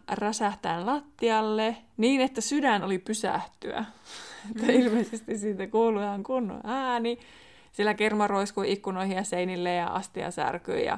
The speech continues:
Speaker 1: kuului kuin piiskan läimähdys ja to-, Dobby katosi.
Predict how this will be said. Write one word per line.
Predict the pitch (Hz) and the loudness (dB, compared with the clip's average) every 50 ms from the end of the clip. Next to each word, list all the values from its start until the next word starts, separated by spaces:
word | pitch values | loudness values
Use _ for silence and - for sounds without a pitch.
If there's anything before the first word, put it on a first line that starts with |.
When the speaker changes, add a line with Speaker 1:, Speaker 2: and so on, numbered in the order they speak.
| - - - - - - _ _ _ _ - | -6 -10 -20 -20 -20 -20 _ _ _ _ -12
Speaker 1:
kuului | - 196 196 190 180 185 190 | -6 -4 -2 0 0 -2 -2
kuin | 190 202 190 196 | -2 -2 -4 -2
piiskan | 196 247 262 254 254 - 208 196 202 | -2 -2 -2 -4 -4 -4 -2 0 2
läimähdys | 208 202 202 202 202 214 - 185 180 - | 2 2 2 2 0 -2 -4 -6 -6 -6
ja | 175 180 | -6 -6
to-, | - - 196 196 - - _ - 180 | -4 -4 -6 -6 -6 -14 _ -8 -4
Dobby | 208 202 196 - 180 175 - _ _ _ - | -4 -4 -2 -4 -6 -6 -6 _ _ _ -12
katosi. | - - 180 - - - - 185 - - 196 | -8 -8 -8 -6 -4 -6 -4 -4 -4 -6 -8